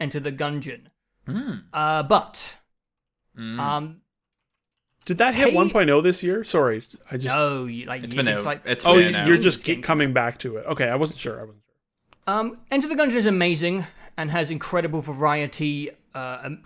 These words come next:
Speaker 1: great art, and I love the gunplay and the gameplay. I just love knowing that I'm not gonna, you know, I have no idea what's gonna happen when I launch that game or what guns I'm gonna get. Uh, and it's, like, exciting to see guns that I recognize. Um,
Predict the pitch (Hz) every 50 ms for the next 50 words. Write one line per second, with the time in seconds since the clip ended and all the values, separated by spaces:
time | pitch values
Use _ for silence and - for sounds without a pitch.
0 | _ - - 170 175 175 175 165 - 143 143 143 147 147 135 139 143 147 147 151
1 | 160 170 175 175 156 156 170 147 117 - _ - 156 147 156 156 156 143 - -
2 | 160 156 156 156 - - 156 156 143 139 127 120 - 147 143 151 151 143 - -
3 | 151 147 147 147 151 143 - 131 - 175 151 - 165 151 147 160 165 156 175 170
4 | 160 160 160 156 151 139 131 131 131 139 156 151 156 - 147 143 143 139 131 127
5 | 135 - _ 143 147 - - 160 160 160 160 170 170 175 170 165 160 156 147 -
6 | 156 143 127 139 131 - 147 135 131 127 127 135 135 135 131 - 143 120 131 -
7 | 139 131 123 123 127 127 131 127 - 135 135 131 - 127 123 120 - 127 120 120
8 | 117 117 - 131 113 - - - - - - _ _ _ _ _ _ _ _ _
9 | _ _ _ - 139 165 165 139 170 180 - 294 311 262 - - 294 302 240 220
10 | 233 - 269 226 214 254 262 220 285 277 262 240 277 277 302 240 190 160 139 120
11 | 113 113 170 - - - - _ - - 170 180 190 190 196 208 202